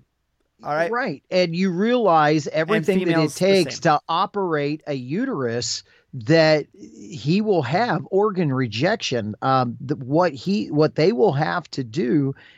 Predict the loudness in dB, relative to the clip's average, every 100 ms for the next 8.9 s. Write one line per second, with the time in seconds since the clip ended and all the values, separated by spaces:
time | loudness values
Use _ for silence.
0 | -2 -2 2 2 2 0 -2 0 -2 0
1 | -2 -2 -4 -4 0 0 0 -2 -6 -4
2 | 0 0 2 -4 -6 -2 0 2 2 0
3 | 0 -2 _ _ _ _ -4 2 2 2
4 | 0 0 0 -2 -2 -2 0 0 -2 -4
5 | -4 -4 0 0 0 -6 -6 -2 0 0
6 | -2 _ _ _ _ _ _ _ _ _
7 | _ _ _ _ _ _ _ _ _ -20
8 | -20 -16 -4 -2 0 0 2 0